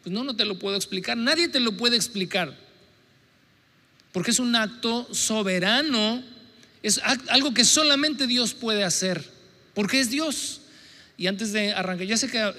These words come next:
ya abriste tu Biblia en, en Jueces capítulo trece, ponle ahí el dedito, la marca, el separador,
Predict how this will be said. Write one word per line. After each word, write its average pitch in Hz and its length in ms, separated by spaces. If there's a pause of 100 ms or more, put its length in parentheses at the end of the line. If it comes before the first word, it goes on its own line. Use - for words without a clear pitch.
ya 185 120
abriste 185 260
tu 180 140
Biblia 175 260
en, 175 160 (100)
en 147 280
Jueces 165 340
capítulo 143 480
trece, - 380 (120)
ponle 160 240
ahí 160 140
el 160 140
dedito, 190 400
la 165 160
marca, 202 340
el 175 60
separador, 165 840